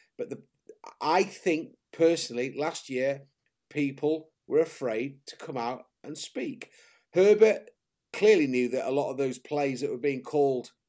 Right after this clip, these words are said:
um, y-, you know, certainly in the second half of games, w-, was wrong. But he's a rookie. He's not gonna open his mouth. He's not Aaron Rodgers or Tom Brady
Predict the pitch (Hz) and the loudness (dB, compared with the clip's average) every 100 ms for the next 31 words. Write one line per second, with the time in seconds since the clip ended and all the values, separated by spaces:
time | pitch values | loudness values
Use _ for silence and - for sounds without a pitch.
0 | _ _ _ - 131 131 127 123 120 120 | _ _ _ -6 0 2 2 2 0 -6
1 | - _ - - 139 - 143 135 120 - | -12 _ -16 -14 -14 -10 -4 -4 -4 2
2 | 160 139 131 - 156 123 127 139 - 117 | 2 2 -6 -6 -8 -6 -4 -4 -6 -14
3 | - 147 127 110 123 - - _ 131 135 | -6 -2 -2 -4 -10 -14 -18 _ -14 -8
4 | 143 135 151 127 156 180 190 226 220 117 | -6 -2 0 0 -2 -2 0 0 0 -8
5 | 110 165 226 185 156 143 139 139 127 117 | -8 -10 -8 -6 -2 0 0 -2 -8 -8
6 | 151 202 - _ _ 156 156 196 156 147 | -10 -10 -18 _ _ -8 -4 -2 0 0
7 | 131 131 147 185 156 147 143 143 139 123 | 0 0 -2 -4 -2 -4 -4 -8 -8 -6
8 | 131 139 170 190 | -6 -4 -6 -10